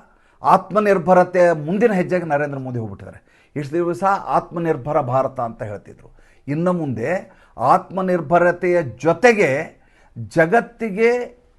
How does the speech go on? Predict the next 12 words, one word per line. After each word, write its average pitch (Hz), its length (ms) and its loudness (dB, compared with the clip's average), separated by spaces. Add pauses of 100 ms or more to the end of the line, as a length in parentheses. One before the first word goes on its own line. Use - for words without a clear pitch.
(100)
ಯುದ್ಧ 170 300 -2
ಪರಿಕರಗಳನ್ನು, 185 1200 0
ಡಿಫೆನ್ಸ್ 190 420 -4
ವಸ್ತುಗಳನ್ನು 147 960 -4 (580)
ಮಾರಾಟ 170 540 6
ಮಾಡುವ, 120 360 -4
ರಫ್ತು 147 420 -4
ಮಾಡುವಂಥ 185 600 0
ಕೇಂದ್ರ 202 560 0
ಭಾರತ 156 360 0
ದೇಶ 139 300 -10
ಆಗಬೇಕು. 117 540 -10